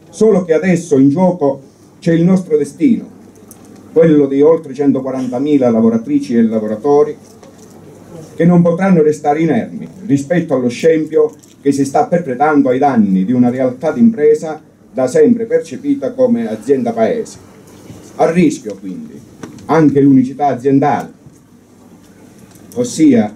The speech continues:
eh, quel sussidio incrociato di risorse economiche che ha permesso ai segmenti produttivi a rischio redditività, ovvero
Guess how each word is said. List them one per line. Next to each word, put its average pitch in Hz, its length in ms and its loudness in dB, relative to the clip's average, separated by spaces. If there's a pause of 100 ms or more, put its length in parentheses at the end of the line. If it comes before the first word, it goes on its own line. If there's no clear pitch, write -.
(140)
eh, 113 260 2 (1300)
quel 160 220 0
sussidio 185 460 -2
incrociato 147 520 -2
di 135 120 -6
risorse 135 440 -4
economiche 156 680 -2 (400)
che 165 100 0
ha 170 120 0
permesso 170 720 -2
ai 131 160 -2
segmenti 156 500 -2
produttivi 143 480 -4
a 139 60 2
rischio 107 600 -4
redditività, 120 720 -4 (2000)
ovvero 101 520 -2